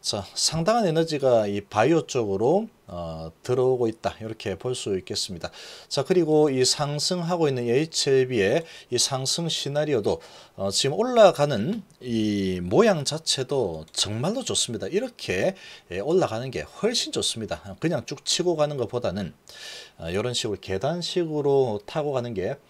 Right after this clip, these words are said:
아주 단단하게, 예, 다지면서 올라가는 거죠. 자, 팔고 싶은 사람들은, 어, 중간에 팔게끔 만들어주고, 또 사고 싶은 사람들은 사게끔 만들어주고, 자, 그러면서 지금 바닥을 다지면서,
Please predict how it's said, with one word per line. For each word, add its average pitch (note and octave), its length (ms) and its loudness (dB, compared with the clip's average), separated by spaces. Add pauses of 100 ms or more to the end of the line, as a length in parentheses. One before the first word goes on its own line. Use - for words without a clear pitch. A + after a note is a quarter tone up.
(260)
아주 G2 300 -4 (220)
단단하게, C3+ 800 -2 (200)
예, F2+ 160 -8
다지면서 D3 520 0
올라가는 F#2 280 -4
거죠. D#2+ 220 -10 (440)
자, - 200 -8 (240)
팔고 G3 300 6
싶은 D#3+ 320 -2
사람들은, B2 720 -2 (240)
어, F2+ 100 -8
중간에 G#2 420 -2
팔게끔 C#3+ 960 -2
만들어주고, G#2+ 840 0 (360)
또 A#2+ 100 0
사고 D3 280 2
싶은 E3 280 -2
사람들은 A#2 600 -2
사게끔 A2+ 460 -4
만들어주고, F#2+ 680 -2 (340)
자, - 180 0
그러면서 D#3+ 720 4
지금 A#2 220 0
바닥을 C3+ 440 2
다지면서, B2 760 -2